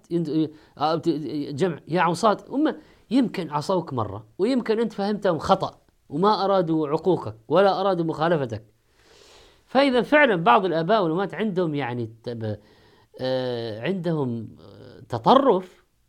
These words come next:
عندهم غلو في الم-، ومع ذلك، ومع ذلك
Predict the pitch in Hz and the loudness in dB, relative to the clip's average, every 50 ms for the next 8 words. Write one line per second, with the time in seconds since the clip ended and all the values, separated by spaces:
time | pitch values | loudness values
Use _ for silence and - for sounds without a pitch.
0 | _ _ - 147 185 196 156 170 160 143 131 110 117 113 120 139 170 262 339 370 | _ _ -4 -2 -2 -2 0 0 0 0 -2 -4 -2 0 2 4 8 8 8 8
1 | 349 277 165 151 160 151 135 127 120 120 - _ _ _ _ _ _ _ _ _ | 8 6 4 0 -2 -4 -6 -8 -12 -14 -18 _ _ _ _ _ _ _ _ _
2 | _ _ _ _ - 123 123 165 233 220 180 165 151 156 160 175 180 190 202 - | _ _ _ _ -6 -2 0 2 2 2 2 -2 -4 -4 -6 -8 -8 -10 -12 -12
3 | - 156 156 160 185 185 143 151 143 147 165 170 170 170 175 180 170 - | -12 -10 -8 -4 -4 -2 -2 -2 -2 -2 0 0 0 0 -2 -4 -6 -10